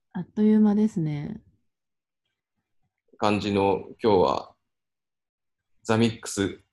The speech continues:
Speaker 2: 食の話、ほぼ一切なし。一つだけ出たかな。
Speaker 1: うん。
Speaker 2: カフェの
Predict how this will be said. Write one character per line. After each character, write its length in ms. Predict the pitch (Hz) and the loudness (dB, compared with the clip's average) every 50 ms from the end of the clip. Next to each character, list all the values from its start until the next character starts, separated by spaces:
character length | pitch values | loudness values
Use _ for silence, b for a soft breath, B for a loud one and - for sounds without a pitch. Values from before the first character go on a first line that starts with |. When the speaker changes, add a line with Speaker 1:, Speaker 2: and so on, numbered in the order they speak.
| _ _ _ _ _ _ - | _ _ _ _ _ _ -10
Speaker 2:
食 280 | - - 127 - 175 | -8 -8 -4 0 2
の 100 | 160 156 | 2 4
話、 320 | 151 151 135 131 131 - - | 4 2 0 0 0 -2 -6
ほ 140 | - - 117 | -4 -4 -2
ぼ 240 | 98 - - - - | -2 -2 -4 -4 -6
一 180 | 165 - - | -6 -4 -2
切 160 | - 110 95 87 | -2 0 0 0
な 100 | - - | -2 -4
し。 280 | - - - - _ _ | -6 -10 -12 -16 _ _
一 180 | - - 226 466 | 2 2 2 4
つ 80 | - | 4
だ 80 | 226 226 | 4 4
け 80 | 220 | 4
出 100 | 220 208 | 2 0
た 100 | - 151 | 0 -2
か 80 | - 90 | 0 0
な。 300 | 98 107 110 - - _ _ _ _ _ _ _ _ _ _ _ _ _ _ _ _ _ _ _ _ | -2 -2 -4 -6 -12 _ _ _ _ _ _ _ _ _ _ _ _ _ _ _ _ _ _ _ _
Speaker 1:
う 80 | 233 | 6
ん。 20 | 240 | 8
Speaker 2:
カ 80 | 233 | 8
フ 60 | 208 170 | 8 6
ェ 120 | 147 - | 2 -4
の 320 | 101 98 92 - - _ | -10 -12 -12 -12 -12 _